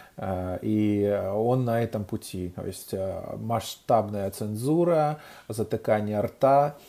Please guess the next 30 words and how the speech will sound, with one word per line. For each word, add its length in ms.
Это, 160
похоже, 500
то, 240
с 60
чем 300
нам 180
придется 440
бороться, 720
м, 380
и, 300
ну, 520
как 220
бы 100
довольно-таки 600
серьезно, 680
сильно, 580
потому 220
что 160
сейчас 480
мы 180
это 280
имеем, 680
а, 220
и 160
ощущаем 720
это 180
все 300
на 180
своей 400
шкуре. 460